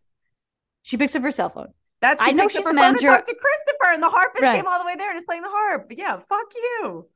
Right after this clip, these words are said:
Speaker 1: I know she's the manager of the Independence Inn. I know she owns the Dragonfly, but every time her cell phone, she says to, like, a customer, "Excuse
Speaker 2: Yeah.
Speaker 1: me," and picks up her cell phone. No,
Speaker 2: For her personal
Speaker 1: you know?
Speaker 2: call. That is, like, you could have called Christopher later to talk about if Rory would spend the holidays with him.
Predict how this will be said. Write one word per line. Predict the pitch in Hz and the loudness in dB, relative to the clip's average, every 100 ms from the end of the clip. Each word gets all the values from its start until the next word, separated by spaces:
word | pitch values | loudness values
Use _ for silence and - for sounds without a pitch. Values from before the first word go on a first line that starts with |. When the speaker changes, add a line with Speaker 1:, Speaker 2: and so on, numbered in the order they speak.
| _ _ _ 240 | _ _ _ -2
Speaker 1:
I | 226 | -2
know | 220 277 | 0 -4
she's | 359 | -4
the | 349 | -4
manager | 269 240 240 240 | 0 0 0 -2
of | 226 220 | -4 -6
the | |
Independence | 233 226 220 208 | -8 -8 -8 -8
Inn. | 196 | -6
I | 180 | -6
know | 185 190 | -6 -6
she | 208 269 | -6 -8
owns | - 240 | -6 -6
the | 202 | -4
Dragonfly, | 220 196 196 202 185 - | -4 -4 -4 -4 -4 -6
but | 214 - | -8 -2
every | 220 262 | -2 0
time | 302 277 | 0 0
her | 277 | 0
cell | 247 | -2
phone, | 196 202 196 | -6 -10 -10
she | - 220 214 | -10 -8 -6
says | - 233 226 | -2 -2 -2
to, | 285 254 | -6 -4
like, | 247 233 - | -4 -4 -6
a | |
customer, | 254 - 370 - 220 202 | -8 -6 -8 -6 -6 -6
"Excuse | 226 - 254 240 | -8 -4 0 2
Speaker 2:
Yeah. | 202 | 2
Speaker 1:
me," | - | -2
and | 202 | -4
picks | 240 254 | -4 -4
up | |
her | 247 349 | -2 -2
cell | - 311 233 | -2 0 0
phone. | - 220 185 160 - - | 2 0 0 -4 -16 -10
No, | 233 254 | -4 0
Speaker 2:
For | 240 | 0
her | 233 | -2
personal | - - 247 247 240 | -6 -2 -2 -2 -4
Speaker 1:
you | 226 | -2
know? | |
Speaker 2:
call. | 214 202 180 185 180 | 0 2 0 -2 -6
That | 220 208 | -8 -6
is, | 214 226 190 175 - | -8 -10 -18 -20 -4
like, | 262 262 - - - | 0 0 -4 -20 -10
you | 240 | -6
could | 320 539 | 0 0
have | 494 | 2
called | 480 320 | 2 2
Christopher | 302 311 311 277 | 2 -6 -4 0
later | 262 240 262 | 2 2 2
to | 247 | -2
talk | 240 247 | -2 -2
about | 226 233 | -2 -4
if | 214 | -2
Rory | 226 220 | -2 -2
would | 220 | -2
spend | 220 240 | -4 -4
the | 247 | 0
holidays | 240 233 339 254 | 2 2 2 0
with | 254 262 | -2 -6
him. | 269 277 | -4 -4